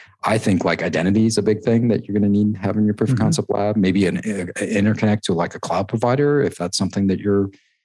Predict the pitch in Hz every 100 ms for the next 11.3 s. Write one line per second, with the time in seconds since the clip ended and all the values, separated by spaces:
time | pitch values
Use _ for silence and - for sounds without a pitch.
0 | _ _ 95 95 110 117 87 90 90 90
1 | 95 95 95 101 90 90 - 85 90 110
2 | 135 139 - - 110 123 98 - 104 104
3 | - - - 98 95 98 90 92 - 90
4 | - 78 87 80 - - 127 156 147 -
5 | 92 87 90 98 98 87 85 92 92 117
6 | - 113 117 123 120 113 - - _ _
7 | - 107 113 107 - 113 101 92 113 -
8 | 95 95 104 123 151 147 - - - 110
9 | 107 92 82 - 98 95 101 104 101 90
10 | 104 95 95 104 - 107 104 104 104 104
11 | 110 - 107